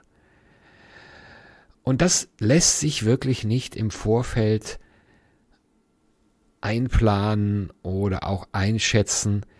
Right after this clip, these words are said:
wie dynamisch so etwas geschehen kann. Also ich will dich einfach darauf aufmerksam machen, im Moment bewegt sich Gold sehr dynamisch.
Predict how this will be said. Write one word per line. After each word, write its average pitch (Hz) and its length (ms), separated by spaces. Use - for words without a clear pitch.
wie 98 260
dynamisch 107 520
so 107 100
etwas 95 280
geschehen 98 440
kann. 85 240
Also 113 140
ich 147 200
will 165 120
dich 127 180
einfach 139 240
darauf 110 180
aufmerksam 139 540
machen, 127 200
im 101 80
Moment 113 500
bewegt 120 340
sich - 140
Gold 117 220
sehr 117 180
dynamisch. 107 680